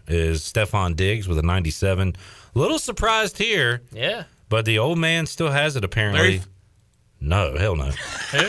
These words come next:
Speaker 3: was about to say
Speaker 1: Larry
Speaker 3: Larry
Speaker 1: Fitzgerald.
Speaker 3: Fitzgerald is fifth.
Speaker 1: <laughs> Julio Jones, still getting some credit, is ninety-five overall.
Speaker 3: Wow.
Speaker 2: Who's he play for now?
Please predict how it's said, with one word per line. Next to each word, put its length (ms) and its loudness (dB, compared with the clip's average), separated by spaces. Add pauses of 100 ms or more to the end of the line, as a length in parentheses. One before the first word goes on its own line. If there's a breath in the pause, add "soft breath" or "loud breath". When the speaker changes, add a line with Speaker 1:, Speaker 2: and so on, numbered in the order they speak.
(140)
Speaker 3:
was 160 -14
about 180 -2
to 60 -2
say 80 0
Speaker 1:
Larry 220 4
Speaker 3:
Larry 200 8
Speaker 1:
Fitzgerald. 480 4
Speaker 3:
Fitzgerald 400 12
is 220 0
fifth. 1040 2
Speaker 1:
<laughs> 60 -14
Julio 420 2
Jones, 840 0
still 400 0
getting 300 0
some 200 -4
credit, 440 0
is 180 -2
ninety-five 840 0
overall. 600 2
Speaker 3:
Wow. 320 2
Speaker 2:
Who's 100 4
he 40 0
play 100 -2
for 260 -6
now? 180 -14